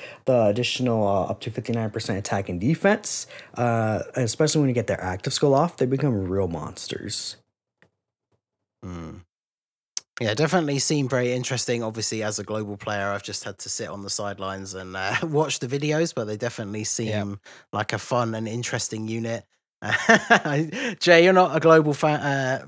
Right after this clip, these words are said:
Speaker 2: player, but of course, summoning not up your street. So after talking about all of these L Rs and potential future coming L Rs, we do have something on the agenda for you. So of course, the Piccolo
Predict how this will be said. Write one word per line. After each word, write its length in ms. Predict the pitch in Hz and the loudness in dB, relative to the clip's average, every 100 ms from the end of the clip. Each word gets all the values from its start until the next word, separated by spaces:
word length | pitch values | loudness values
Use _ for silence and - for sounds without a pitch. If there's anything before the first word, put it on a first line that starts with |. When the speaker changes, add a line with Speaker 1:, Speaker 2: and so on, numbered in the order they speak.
| - | -8
Speaker 2:
player, 340 | - 135 131 | -2 0 2
but 160 | 127 120 | 0 -2
of 120 | 117 | 0
course, 520 | - 131 113 - - - | 2 2 4 2 -2 -2
summoning 580 | 139 127 120 120 117 - - - | 0 0 0 0 -2 -6 -16 4
not 180 | 214 208 | 8 10
up 200 | 175 135 | 10 8
your 160 | 147 135 | 6 6
street. 340 | - 143 131 | 4 2 4
So 200 | - 143 | 4 6
after 240 | 170 180 165 | 6 4 2
talking 380 | 170 165 151 | 2 2 2
about 260 | 135 127 123 | 2 4 4
all 240 | 123 127 | 4 2
of 120 | 123 110 | 2 0
these 340 | 107 107 107 - | -2 0 -4 -2
L 400 | 110 107 104 107 | 0 2 2 2
Rs 100 | 104 | 0
and 220 | 104 98 | -2 -4
potential 420 | - - 110 113 | -4 -2 -2 -4
future 380 | 104 135 131 - | -4 -4 -4 -6
coming 340 | - 104 98 | -6 -6 -4
L 260 | 98 98 98 | -4 -2 -2
Rs, 120 | 98 | -2
we 80 | 117 | -4
do 240 | 117 190 | 2 4
have 360 | 156 156 135 117 - - - | 6 6 4 0 -12 -20 -4
something 560 | - 180 175 - 131 | 6 6 6 2 2
on 160 | 117 117 | 0 -2
the 140 | 113 | -2
agenda 380 | 110 123 113 104 | -4 -4 -4 -4
for 140 | 101 117 | -4 -4
you. 300 | 104 101 110 | -4 -4 -2
So 200 | 123 113 | -2 -2
of 140 | 107 | 2
course, 440 | 185 165 160 - - - _ | 6 8 8 4 -2 -12 _
the 300 | - 131 131 - | -2 0 0 2
Piccolo 560 | - 202 175 165 175 | 2 4 6 6 6